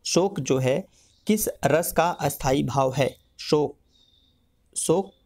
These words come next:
करुण रस का अस्थायी भाव है, करुण रस का अस्थायी भाव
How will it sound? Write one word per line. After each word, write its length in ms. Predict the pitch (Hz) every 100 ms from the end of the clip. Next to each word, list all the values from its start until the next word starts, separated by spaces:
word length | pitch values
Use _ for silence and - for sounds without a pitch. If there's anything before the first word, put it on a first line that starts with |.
| _ _
करुण 260 | 139 156 135
रस 200 | 131 -
का 120 | 151
अस्थायी 380 | 135 - 127 123
भाव 300 | 123 156 - _ _ 123
है, 160 | - - _ - - - - _ _ _ _ _ _ _ _ _ _ _ _ _ -
करुण 220 | 147 143
रस 140 | 127
का 120 | -
अस्थायी 260 | 151 - 123
भाव 240 | 131 185